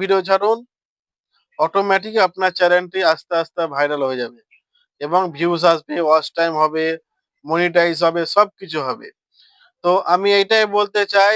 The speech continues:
যে বড় ইউটিউবারদের ভিডিও দেখবেন না, বড় ইউটিউবারদের ভিডিও দেখে টাইম ওয়েস্ট করবেন না। আমি এই ভিডিওর মধ্যেই তিন রকমের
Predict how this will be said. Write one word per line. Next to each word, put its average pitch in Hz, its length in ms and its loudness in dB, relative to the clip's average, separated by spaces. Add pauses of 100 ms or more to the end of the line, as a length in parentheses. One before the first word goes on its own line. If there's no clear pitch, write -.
(160)
যে 196 80 0 (200)
বড় 185 180 4 (260)
ইউটিউবারদের 196 600 0 (140)
ভিডিও 180 300 0 (160)
দেখবেন 170 460 0
না, - 80 -6 (1040)
বড় 160 260 4 (140)
ইউটিউবারদের 202 680 0 (160)
ভিডিও 190 260 -2 (120)
দেখে 196 220 -2 (160)
টাইম 175 180 2 (100)
ওয়েস্ট 185 240 -6 (100)
করবেন 175 340 -2 (100)
না। 202 100 4 (500)
আমি 175 280 0 (200)
এই 190 80 4 (120)
ভিডিওর 185 380 2
মধ্যেই 190 540 -2 (440)
তিন 190 140 -6 (100)
রকমের 196 460 0